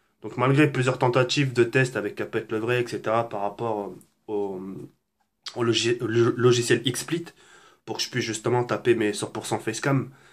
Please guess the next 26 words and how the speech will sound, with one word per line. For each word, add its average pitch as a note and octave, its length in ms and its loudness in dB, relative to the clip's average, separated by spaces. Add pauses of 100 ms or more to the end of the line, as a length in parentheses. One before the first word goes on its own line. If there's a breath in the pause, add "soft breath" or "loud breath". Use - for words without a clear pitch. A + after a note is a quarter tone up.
(320 soft breath)
bah, G2+ 460 -4
ça G#2+ 140 0
marchait G#2+ 300 2
pas. A2+ 300 0
Donc, - 240 -10
mon G#2 80 -2
P G#2 140 -4
C, A#2+ 100 -2
il A2+ 60 6
était, G2 340 -2
bah, F#2+ 140 -8
il F#2+ 60 -8
était F#2+ 140 -6
pas A2+ 140 -4
puissant. A2+ 420 -4 (640 soft breath)
Donc, C3+ 320 4
j'ai C3 100 4
opté C3+ 260 4
pour, A#2+ 360 4
euh, G#2 580 0
pour A#2 120 -4
la A#2+ 80 0
technique B2 480 -2
simple, C3+ 320 2
c'est-à-dire, A2 500 -2
bah, F#2 420 -12